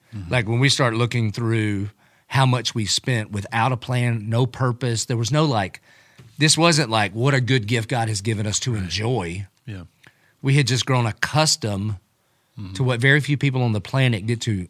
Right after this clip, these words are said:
Speaker 2: get to enjoy.
Speaker 1: Mm-hmm.
Speaker 2: I feel very convicted about that.
Speaker 1: Yeah. There's a lot of things like that that we unwittingly steal our own joy by unintentionally doing it. I mean, like, spending time with somebody over coffee. I mean, it's not,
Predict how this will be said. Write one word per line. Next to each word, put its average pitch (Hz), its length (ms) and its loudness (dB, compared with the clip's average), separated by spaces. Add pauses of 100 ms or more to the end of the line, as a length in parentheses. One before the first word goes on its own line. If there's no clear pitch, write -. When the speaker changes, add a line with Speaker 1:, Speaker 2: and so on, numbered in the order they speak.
(120)
Speaker 2:
get 143 220 2
to 110 180 -2
enjoy. 90 480 -4
Speaker 1:
Mm-hmm. 87 200 -6
Speaker 2:
I 139 120 4
feel 135 180 4
very 117 300 2
convicted 104 420 -4
about 87 240 -8
that. 85 220 -12
Speaker 1:
Yeah. 90 60 -14 (1000)
There's 180 100 -6
a 170 40 -2
lot 135 120 0
of 196 60 0
things 110 180 -4
like 101 200 -6
that 92 260 -8
that 101 220 -8 (1000)
we 120 200 -2
unwittingly 120 640 2
steal 131 340 4
our 120 160 2
own 110 240 2
joy 101 420 -2 (600)
by 101 180 -2
unintentionally 98 840 -4 (680)
doing 107 220 -2
it. 80 60 -2
I 90 60 -6
mean, 90 140 -4
like, 90 180 -6
spending 110 320 -2
time 107 220 -2
with 90 80 -8
somebody 101 260 -2
over 104 160 -4
coffee. - 400 -4
I 92 60 -4
mean, 98 80 -4
it's 98 140 -4
not, - 140 -4